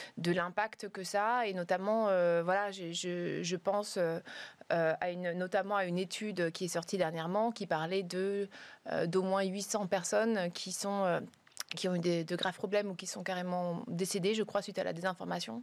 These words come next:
euh, par rapport au coronavirus. Et, euh, c'est, c'était un exemple comme ça,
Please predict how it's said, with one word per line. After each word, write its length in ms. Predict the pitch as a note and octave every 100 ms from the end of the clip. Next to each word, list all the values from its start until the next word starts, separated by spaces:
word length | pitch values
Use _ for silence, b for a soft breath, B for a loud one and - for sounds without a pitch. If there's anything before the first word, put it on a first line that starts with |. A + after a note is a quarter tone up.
| - _ -
euh, 200 | F#3 F3+
par 140 | F#3
rapport 240 | F3 G#3+ G#3+
au 60 |
coronavirus. 840 | G#3 F#3+ F#3 F#3 F#3 G3 F#3+ - - B B B B B - -
Et, 260 | F#3+ F3+
euh, 340 | F3 E3+ F3 C#3+
c'est, 180 | - - -
c'était 300 | - G3 G3+
un 100 | G3+
exemple 500 | G#3+ B3 A3+ G#3 F3+
comme 200 | F#3+ F3
ça, 260 | F#3 F3+